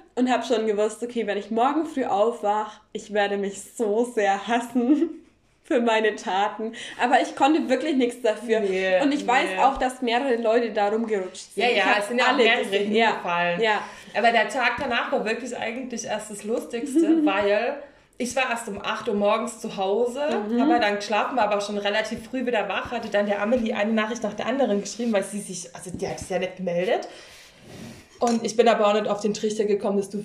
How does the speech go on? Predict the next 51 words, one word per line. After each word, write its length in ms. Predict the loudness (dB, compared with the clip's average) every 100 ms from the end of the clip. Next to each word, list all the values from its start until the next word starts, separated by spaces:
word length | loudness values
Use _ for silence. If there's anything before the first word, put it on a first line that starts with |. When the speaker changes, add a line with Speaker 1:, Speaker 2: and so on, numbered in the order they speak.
| -8
Speaker 2:
vielleicht 560 | -4 0 0 -2 -4
noch 120 | -6 -6
schlafen 480 | -2 -2 -2 -4
könntest. 580 | -4 -4 -2 -2 -2 -2
Ich 80 | -4
hatte 120 | -2
Speaker 1:
Mhm. 60 | 0
Speaker 2:
einfach 200 | -2 -4
nur 200 | -6 -6
Angst 340 | -6 -6 -6 -6
um 140 | -4
dich. 360 | -2 -2 -4 -6 -18 -20 -20 -20 -10 -4
Und 60 |
ich 160 | -4 0
weiß 280 | 2 2 0
noch, 100 | 0
dann 200 | 0 0
hattest 260 | -4 -4
du 40 | -10
dich 180 | -10 -8
endlich 240 | -8 -6
gemeldet, 340 | 0 0 0
wir 80 | -2
haben 140 | -4 -2
kurz 220 | -6 -4
drüber 260 | -4 -2
gequatscht, 460 | -4 -4 -4 -4 -6
was 120 | -8
passiert 380 | -8 -8 -6 -6
ist. 140 | -6
Und 80 | -2
dann 120 | 0 2
musstest 340 | -2 -4 -12
du, 60 | -12 -12 -16 -8
äh, 240 | -2 -2
zu 100 | -4
dieser 240 | -8 -4 -4
Kack-Notfallpraxis. 1120 | -4 -6 -2 -2 -2 -2 -4 -4 -8 -2 2
Speaker 1:
Ja. 200 | 2 0 -4 -16 -18 -20 -20 _
Speaker 2:
Und 140 | -2 2
warst 340 | 2 0 -4
aber 200 | 0 2
ja 440 | 4 2 -2 -8 -10
gefühlt 360 | -10 -2 -2 0
noch 140 | -2
besoffen. 440 | -2 -2 0 6 8
Speaker 1:
<laughs> 80 | 8
Speaker 2:
Das 120 | 8
gestunken 840 | 6 6 4 4 2 -2 -8 -4
wie 80 | -4
Scheiße. 840 | -4 -4 0 0 0 -4 -6 -2